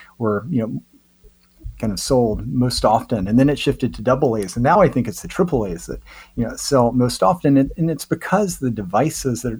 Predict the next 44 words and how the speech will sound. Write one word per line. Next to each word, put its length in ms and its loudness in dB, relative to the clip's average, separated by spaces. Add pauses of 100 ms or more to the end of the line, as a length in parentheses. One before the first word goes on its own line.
they're 140 -2
being 260 2
put 200 -2
into 440 0 (360)
have 160 0
become 340 4
smaller 540 0
and 200 -8
smaller 600 -6 (120)
over 180 -2
time 300 -4
because 420 0
of 100 -2
improvements 640 -4
in 100 -2
technology 840 -4 (340)
and 160 0
efficiency. 520 -6
You 120 -4
don't 200 2
need 240 4
those 200 -6
big 220 -2
batteries 520 -6
the 80 -6
way 120 -2
you 140 -6
did 260 -6
back 240 -10
in 140 -8
the, 80 -12
I 160 -20
mean, 160 -12
when 100 -8
I 80 -2
was 140 -4
a 80 -14
kid, 200 -10
everything 380 -8
seemed 200 -4
to 60 -8
run 200 -6
on 120 -6
a, 100 -8